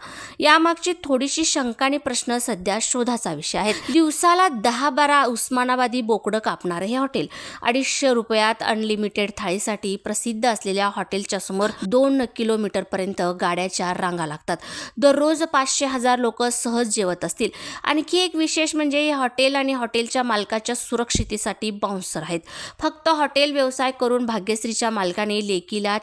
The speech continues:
चाळीस लाखाची Fortuner गिफ्ट केली. हातात सोन्याच्या अंगठ्या, गळा भरून सोन्याच्या साखळ्या घालून अगदी आज, आज बारा बोकडं कापली, आज एवढी कापली आणि तेवढी कापली, याचा व्हिडिओ बनवून प्रसिद्धीच्या झोतात असलेल्या भाग्यश्रीच्या मालकाने काल अचानक सांगितलं,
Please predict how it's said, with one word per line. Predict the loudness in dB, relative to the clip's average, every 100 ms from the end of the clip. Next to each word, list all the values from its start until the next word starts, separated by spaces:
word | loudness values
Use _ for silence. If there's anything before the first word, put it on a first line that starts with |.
| -2
चाळीस | 0 0 -2 -4
लाखाची | -4 -4 -6 -6 -8 -4
Fortuner | -4 -2 -2 -2 -4
गिफ्ट | -6 -8 -6
केली. | -2 -4 -4
हातात | -6 0 2 2 0
सोन्याच्या | -2 -2 -2 -2 0 0
अंगठ्या, | 0 0 0 0 -8 -6 4
गळा | 6 8
भरून | 6 2 0
सोन्याच्या | 0 0 0 0 -2
साखळ्या | 0 -2 0 0 0
घालून | 0 2 0
अगदी | 0 -2 0 0 -2 -8 -6
आज, | -2 0 -2 2
आज | 2 2
बारा | 4 6 6 4
बोकडं | 0 -4 -4
कापली, | -4 -4 -2 -2 -6 -6
आज | 0 2 2
एवढी | 2 2 2
कापली | 0 0 2
आणि | 2 0 0
तेवढी | 0 0
कापली, | 0 -2 -2 0
याचा | 0 0 -2
व्हिडिओ | -2 -2 2 2
बनवून | 2 0 0
प्रसिद्धीच्या | -2 -6 -4 -4 -4 -2 -4
झोतात | -4 -4 -4 -4
असलेल्या | -6 -4 -2 -2
भाग्यश्रीच्या | -2 -8 -6 -4 -4 -4 -4
मालकाने | -2 -4 -4 2
काल | 4
अचानक | 4 2 0 0 0
सांगितलं, | -2 -4 -4 -2 0